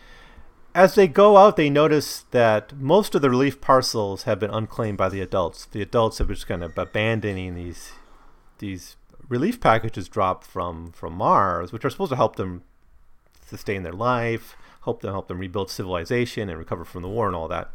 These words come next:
And they're just not interested in most of what's delivered. They wonder if, if the care boys, the people delivering the packages, know that their parents use the, the deliveries essentially to play with dolls.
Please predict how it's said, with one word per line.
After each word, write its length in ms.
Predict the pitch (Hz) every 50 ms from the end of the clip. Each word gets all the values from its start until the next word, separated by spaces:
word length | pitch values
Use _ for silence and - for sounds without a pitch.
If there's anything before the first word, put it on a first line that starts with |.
| - - - - - - - - - - - -
And 100 | - 170
they're 100 | 196 226
just 220 | 240 - 285 - 196
not 220 | 185 170 156 -
interested 360 | 175 180 - 160 135 - 156
in 60 | 131 117
most 220 | 113 113 113 -
of 80 | 113 92
what's 160 | 107 - -
delivered. 560 | - 117 113 143 180 135 104 87 - - - - - _ _ - - - - - - -
They 100 | - 151
wonder 400 | 156 151 180 214 220 196 190 170
if, 460 | 156 147 135 131 - - - - - - -
if 260 | - 127 131 127 - -
the 120 | - 117
care 580 | - - - 127 120 120 117 117 113 110 95 90 - _ - -
boys, 320 | - 95 98 95 95 92
the 80 | - 104
people 180 | - 107 - 92
delivering 280 | 95 101 98 101 95
the 60 | 90
packages, 460 | - - 107 95 - - 87 92 92 101
know 200 | 113 127 127 113
that 120 | 107 -
their 80 | - -
parents 480 | - - 117 104 98 92 - - -
use 220 | 104 101 92 87 -
the, 500 | - 95 92 90 90 87 87 87 127 120
the 80 | - 113
deliveries 520 | - 123 135 208 - - 190 139 120 -
essentially 380 | 135 - - 135 120 - 120 104
to 60 | 98 -
play 200 | - 113 98 92
with 320 | 87 87 85 - - -
dolls. 600 | - 85 85 85 82 - - - - - -